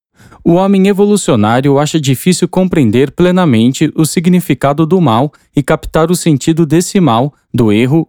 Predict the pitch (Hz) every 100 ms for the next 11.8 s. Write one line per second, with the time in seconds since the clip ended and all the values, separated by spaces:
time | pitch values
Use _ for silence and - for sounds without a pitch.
0 | - 185 190 208 - 127 135 151 - 156
1 | 151 151 196 202 208 196 131 117 104 98
2 | 85 - _ _ - 107 131 147 156 156
3 | 120 143 165 160 151 139 185 180 156 104
4 | 120 139 - 139 147 120 160 180 - 175
5 | 127 117 107 98 160 165 185 165 151 117
6 | 95 101 117 147 160 - 180 - 127 151
7 | - _ - 131 160 165 143 170 180 180
8 | 180 180 - 180 117 92 - _ _ _
9 | _ - 135 135 110 131 165 135 117 123
10 | 135 120 123 98 120 143 127 98 104 101
11 | 139 165 196 135 113 120 151